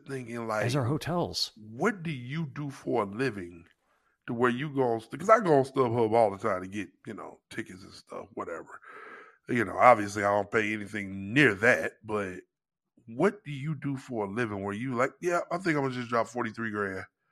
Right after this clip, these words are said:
Speaker 1: forty-three grand and go see the Super Bowl." You want, "Babe, you wanna go to the Super Bowl? Okay, give me two of 'em." All right, that'll be eighty, eighty-seven thousand, eighty-seven thousand dollars.
Speaker 2: Yeah. There's a lot of people with a lot of money out there.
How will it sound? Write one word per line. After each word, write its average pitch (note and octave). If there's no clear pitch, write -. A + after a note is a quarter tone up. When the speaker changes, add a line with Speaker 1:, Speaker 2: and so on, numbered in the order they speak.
Speaker 1:
forty-three D#3
grand B2+
and A2
go A#2
see A2
the G#2
Super G2+
Bowl." F#2
You F#3
want, A3
"Babe, G#3
you A3+
wanna A3+
go A3
to G#3+
the F#3
Super G3
Bowl? G3
Okay, F#3
give F#3
me F3+
two D3
of G#2+
'em." G2
All E3+
right, C#3
that'll D3+
be C3+
eighty, B2
eighty-seven B2+
thousand, G#2
eighty-seven C3
thousand G2
dollars. -
Speaker 2:
Yeah. A2
There's A2
a A#2
lot A#2+
of A#2
people A#2+
with G#2+
a A2
lot G#2+
of G#2
money G#2
out A2
there. A2+